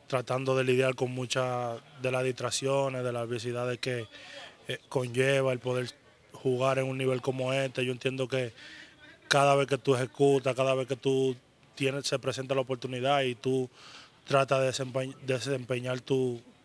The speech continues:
el rol que tú tienes y lo haces con excelencia y profesionalismo, yo entiendo que eso es algo, eh, a-, a-, para mí eso es la consistencia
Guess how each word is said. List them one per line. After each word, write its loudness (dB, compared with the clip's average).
el -2
rol 0
que 0
tú -4
tienes -2
y -8
lo -6
haces -6
con -6
excelencia -2
y -2
profesionalismo, -6
yo 0
entiendo 0
que 0
eso 2
es 4
algo, 0
eh, -4
a-, 0
a-, -2
para 2
mí 4
eso -2
es 0
la -2
consistencia -8